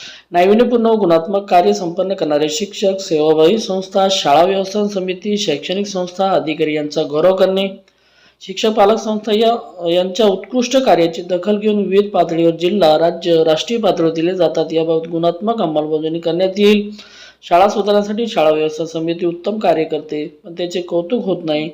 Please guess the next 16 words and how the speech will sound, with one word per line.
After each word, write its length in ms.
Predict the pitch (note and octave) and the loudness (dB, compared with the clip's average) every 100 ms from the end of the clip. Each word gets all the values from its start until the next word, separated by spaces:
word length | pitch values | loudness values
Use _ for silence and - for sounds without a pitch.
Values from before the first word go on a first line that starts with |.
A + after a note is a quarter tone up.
| - - - | -14 -14 -6
या 60 | F#3 | -2
शैक्षणिक 460 | F#3 F3 G#3 A#3+ | 0 2 2 4
वर्षापासूनची, 1000 | A3 F3+ F#3+ F#3+ F#3 F#3+ A#3 A#3 A#3 F3 | 4 4 2 0 -2 -2 -2 -2 -2 -6
अ, 40 | F3 | -2
व्यवस्थापन 600 | F3 E3+ F3+ F3+ A3 A3 | 0 4 4 2 0 -2
समिती 360 | G#3 F#3 F#3 | -2 -4 -2
उत्कृष्ट 400 | F#3+ - B3 A#3+ | -4 -2 -4 0
काम 260 | G#3 F3 E3 | 2 2 0
करेल 300 | F3 F#3 G3 | 0 0 0
अशा 280 | - G3 F3+ | -2 -4 -6
समितीचे 600 | F#3 F3 F3+ A3+ G#3+ A#3 | -6 -6 -6 -6 -2 0
शिक्षण 420 | - F3 - B3 | 0 -2 0 2
विभागामार्फत 760 | G#3 F3 E3 E3 E3 D#3+ E3 | 4 4 2 2 0 0 0
सन्मान 500 | F#3+ F#3 D3+ D#3 F3 | -2 -2 -6 -2 -2
करण्यात 300 | F3+ F3+ F#3 F3+ | -2 0 0 0
येईल. 160 | F#3 | -2